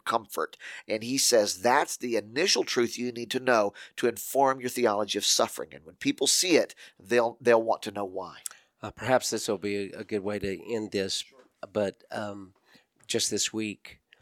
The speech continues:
Speaker 2: uh, I had someone talk to me about our church, and they were asking questions, and we were dialoguing back and forth about things. They said,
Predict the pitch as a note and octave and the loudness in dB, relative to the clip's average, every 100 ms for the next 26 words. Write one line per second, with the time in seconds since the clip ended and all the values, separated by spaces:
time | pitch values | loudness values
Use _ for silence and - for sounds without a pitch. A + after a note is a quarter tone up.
0 | _ _ _ G#2+ G#2 G#2+ G#2 - A#2 G#2+ | _ _ _ -4 -2 -2 -4 -2 -2 0
1 | G#2 G2 F#2 _ - A2+ - - A2 G2+ | 0 -2 -6 _ -2 0 0 -6 -8 -6
2 | G2+ G#2 G2 G2+ - G#2 G2 F#2 - E2+ | -2 -2 0 -2 -4 -4 -6 -6 -10 -12
3 | D#2+ _ - - - - G2+ G#2 F#2+ G2 | -18 _ -20 -20 -20 -8 -2 -2 -2 -2
4 | G2 G2+ - G#2+ F#2+ - G2 - G2 G2 | -2 -2 -4 -8 -8 -4 -4 -4 -10 -10
5 | F#2+ F#2+ F#2 F2+ _ G2+ G2 F#2+ G2 G2+ | -10 -10 -12 -14 _ -14 -10 -8 -4 -4
6 | F#2+ F#2+ G2 F#2+ F#2+ F#2+ F#2+ F#2 - G2 | -2 -2 -2 -6 -10 -10 -10 -16 -8 -8
7 | - G2 F2 G2+ G2 F#2 - - - _ | -4 -6 -4 -8 -6 -8 -10 -18 -20 _
8 | A2 - A2 | -6 -4 -4